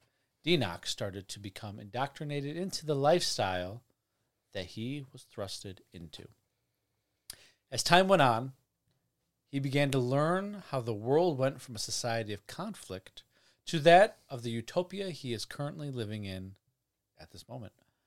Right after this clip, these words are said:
Let's join him again as he learns the rocky road it took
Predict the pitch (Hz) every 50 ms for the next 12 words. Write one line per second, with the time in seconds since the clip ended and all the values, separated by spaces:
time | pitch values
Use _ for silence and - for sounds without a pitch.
0 | _ _ _ _ _ _ _ _ _ _ _ _ _ 131 175 202 - - - -
1 | - 160 180 202 139 120 95 78 76 - _ _ _ _ _ _ - 98 90 110
2 | 117 131 127 113 120 - _ _ _ _ _ _ - 147 156 170 185 190 190 -
3 | - - 175 160 151 147 151 151 160 160 160 165 - - - 127 110 107 110 117
4 | 127 139 - - 180 170 139 135 127 123 127 143 139 - - - 113 98 - -
5 | -